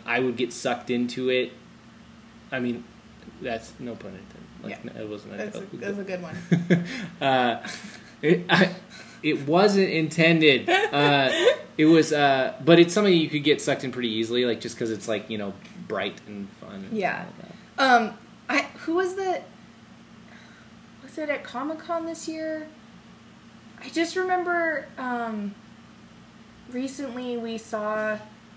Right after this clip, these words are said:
Speaker 2: somebody and they did a bit about, um, sorry, I have my hand in front of my mouth just then. Um, we saw a comedian and they did a bit about Kate McKinnon in this movie and how she, they were, they really liked it because it was like,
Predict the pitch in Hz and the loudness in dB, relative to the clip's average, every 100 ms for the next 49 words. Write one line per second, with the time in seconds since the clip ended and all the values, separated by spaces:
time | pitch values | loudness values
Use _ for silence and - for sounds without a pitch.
0 | - - - - 226 226 226 226 226 208 | -20 -20 -20 -8 -4 -2 -2 -2 -2 -2
1 | 208 202 214 214 208 202 196 196 - 208 | -4 -2 -2 0 0 2 -2 -6 -6 0
2 | 208 214 202 190 190 180 - - - - | 0 0 -4 -4 -2 -4 -6 -18 -20 -20
3 | - - - 190 180 175 170 - - - | -20 -20 -12 -6 -6 -6 -8 -12 -16 -18
4 | - 175 170 175 175 170 180 175 175 170 | -10 -8 -8 -10 -12 -14 -12 -10 -10 -12
5 | 156 175 180 180 - 262 226 196 - - | -12 -12 -10 -6 0 4 4 4 -6 -20
6 | - 247 - 233 233 - 202 208 - - | -6 -4 2 4 6 4 0 -4 -14 -20
7 | - 226 254 269 277 285 285 247 240 214 | -16 -6 -6 -4 -4 -4 -2 -2 -4 -2
8 | 226 214 233 220 208 220 220 214 202 196 | -2 0 0 0 -2 -2 -2 -2 -2 -2
9 | - 214 208 202 208 214 226 226 240 233 | -6 -8 -8 -8 -6 -6 -6 -8 -8 -6
10 | 233 226 208 196 185 185 180 - - - | -4 -4 -4 -4 -2 0 -2 -8 -16 -12
11 | - 190 180 - - - - - 202 190 | -8 -8 -10 -16 -20 -20 -20 -14 -6 -4
12 | 185 185 185 214 180 175 196 185 185 170 | -2 -4 -6 -10 -14 -10 -6 -4 -2 0
13 | 175 185 196 175 185 180 170 180 170 170 | -2 -6 -8 -10 -8 -8 -6 -4 -4 -4